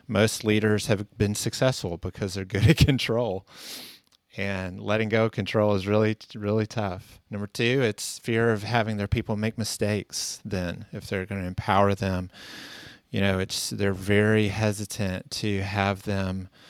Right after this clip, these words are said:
go with, say, a key client and do something wrong and then have to make up for that mistake. Many leaders feel like, "Well, I can just do it better. I'm just gonna do it." So they don't trust their people to do it,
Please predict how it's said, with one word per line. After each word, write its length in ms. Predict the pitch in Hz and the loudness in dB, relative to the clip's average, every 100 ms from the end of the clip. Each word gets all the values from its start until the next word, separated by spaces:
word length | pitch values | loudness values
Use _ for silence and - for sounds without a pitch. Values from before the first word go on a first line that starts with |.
| - - _ _ 107 | -20 -20 _ _ -2
go 420 | 104 104 104 101 | 4 6 8 6
with, 520 | 98 98 101 110 - - | 2 0 -2 -4 -10 -14
say, 260 | - 113 98 | -4 -2 -2
a 40 | |
key 220 | - 123 | -2 -2
client 640 | 107 - 107 107 104 82 - | -2 -2 0 0 0 -4 -6
and 340 | - 101 98 95 | -4 -2 -2 -2
do 120 | 104 | -2
something 340 | - 104 107 | -2 -2 -2
wrong 420 | 101 101 95 87 92 | 0 2 2 -2 -6
and 200 | 92 95 | -6 -4
then 100 | 98 | -4
have 260 | 98 95 | -2 -2
to 100 | - | -2
make 340 | 95 95 95 101 | -2 -2 -2 -2
up 260 | 95 90 | 0 -2
for 600 | - - 95 90 87 90 151 | -6 -6 -2 0 0 -4 -8
that 300 | 123 95 98 | -4 -4 -2
mistake. 720 | 92 - 95 92 87 - - - - - - - | -6 -4 -2 0 -2 -6 -18 -20 -18 -20 -10 2
Many 240 | 104 101 | 4 6
leaders 400 | 101 98 92 - | 6 4 2 0
feel 160 | 101 98 | 0 4
like, 280 | 92 92 | 4 2
"Well, 140 | 95 95 | 2 2
I 140 | 95 | 2
can 140 | - 98 | 0 -6
just 200 | 92 98 | -2 -2
do 80 | |
it 100 | 92 | 0
better. 280 | 98 95 92 | 0 2 2
I'm 100 | 92 | 0
just 220 | 92 92 | -2 -4
gonna 160 | 95 87 | -4 -6
do 260 | - 90 87 | -4 -2 0
it." 220 | 87 - - - | -2 -6 -20 -12
So 560 | - 95 95 95 90 87 | -6 0 2 2 2 0
they 140 | 98 | -2
don't 200 | 92 92 | -2 -2
trust 360 | - - 92 - | -4 -2 -2 -2
their 100 | 92 | -4
people 380 | - 95 - 95 | -2 -4 -4 -6
to 120 | 95 | -6
do 200 | - 90 | -4 0
it, 180 | 90 | -2